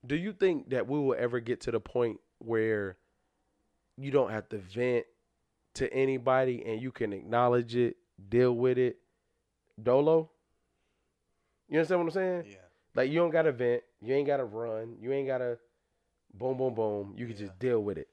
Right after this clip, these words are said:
Speaker 2: Y-, you say, "Hey, I feel like this. I know exactly why I feel like this.
Speaker 1: Mm-hmm.
Speaker 2: I'm okay with that." You saying, can we get to that spla-, that space?
Speaker 1: Yes.
Speaker 2: And be done with it?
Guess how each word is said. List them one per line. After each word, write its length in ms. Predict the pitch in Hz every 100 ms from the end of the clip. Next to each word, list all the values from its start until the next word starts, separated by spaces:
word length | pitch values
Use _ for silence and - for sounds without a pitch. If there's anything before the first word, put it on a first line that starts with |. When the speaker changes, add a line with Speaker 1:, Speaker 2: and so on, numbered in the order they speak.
| _ _ _ _ _ _ _ _ _ _ _
Speaker 2:
Y-, 80 | - _
you 100 | 101
say, 240 | - 104 95
"Hey, 340 | 101 98 92
I 60 | 90
feel 160 | 98
like 160 | 95 82
this. 460 | 95 98 90 - _ 98
I 40 |
know 120 | 92 90
exactly 320 | 92 92 98
why 120 | 95
I 40 |
feel 160 | 92 98
like 200 | 98 92
this. 460 | 98 95 95 - -
Speaker 1:
Mm-hmm. 240 | 113 113 117 _ _ _ _ _ _ _ _ _ _ _ _
Speaker 2:
I'm 80 | 101
okay 220 | 98 92 90
with 140 | _
that." 200 | - _ _ _ _ _ _ _ _ _
You 120 | 135
saying, 200 | 139 139 107
can 120 | 131
we 80 | 127
get 160 | 135
to 60 | 113
that 240 | 113 101
spla-, 200 | - 95 - -
that 160 | 143
space? 360 | - 107 85 _
Speaker 1:
Yes. 440 | 147 143 92 - _ _ _ _ _ _ -
Speaker 2:
And 140 | 113
be 100 | 120
done 260 | 131 147 120
with 120 | 95
it? 80 | 80